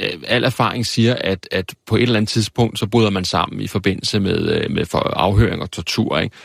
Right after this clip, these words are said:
Og, og, øh, og, og de her, øh, illegale netværk er jo sårbare, eller var jo sårbare, øh, for at blive oprullet, ikke? Øh, så, øh, så hvis man ligesom kunne, kunne stoppe den proces, så, så, øh,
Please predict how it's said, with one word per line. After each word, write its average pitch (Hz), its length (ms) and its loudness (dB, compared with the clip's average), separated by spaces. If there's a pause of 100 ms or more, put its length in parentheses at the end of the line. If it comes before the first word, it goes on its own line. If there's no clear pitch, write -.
(100)
Og, 90 240 0
og, - 360 2
øh, 87 180 0
og, - 260 -2
og - 140 -2
de 127 100 6
her, 120 300 2
øh, - 160 0
illegale 113 360 2
netværk 101 340 0
er 67 80 -2
jo 113 100 2
sårbare, 110 420 0
eller - 100 -4
var - 120 0
jo 131 60 0
sårbare, 113 480 -2 (300)
øh, 92 140 -2
for 87 200 0
at 87 80 -4
blive 110 160 -2
oprullet, 107 540 0
ikke? 117 120 -4 (320)
Øh, 90 180 2
så, 95 280 2
øh, - 400 -2
så - 140 -2
hvis 98 140 -2
man 98 100 4
ligesom 101 200 0
kunne, 113 260 0
kunne - 160 -6
stoppe 101 340 2
den - 160 0
proces, 101 400 0
så, - 420 -2
så, 113 340 0
øh, 90 220 2